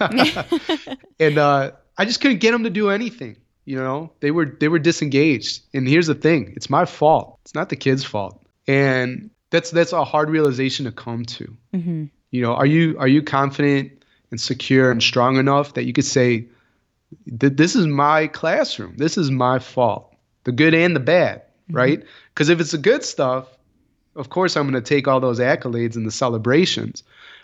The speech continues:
Speaker 1: When it's bad, what most people do, do, including me, when I'm unhealthy, but when I'm healthy,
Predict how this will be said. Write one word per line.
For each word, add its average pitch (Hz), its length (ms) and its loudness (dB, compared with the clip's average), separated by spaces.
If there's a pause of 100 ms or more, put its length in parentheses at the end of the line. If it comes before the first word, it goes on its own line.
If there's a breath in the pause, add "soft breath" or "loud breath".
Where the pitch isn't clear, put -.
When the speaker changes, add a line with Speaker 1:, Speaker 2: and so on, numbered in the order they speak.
Speaker 1:
When 135 120 2
it's 113 80 0
bad, 143 540 2 (640)
what 123 140 -6
most 170 240 0
people 127 260 0
do, 117 220 -8 (120)
do, 127 400 -2
including 180 380 2
me, 131 360 -2 (500)
when 123 140 -2
I'm 120 120 2
unhealthy, 131 540 0
but 131 140 -4
when 131 120 0
I'm 127 100 0
healthy, 123 580 -2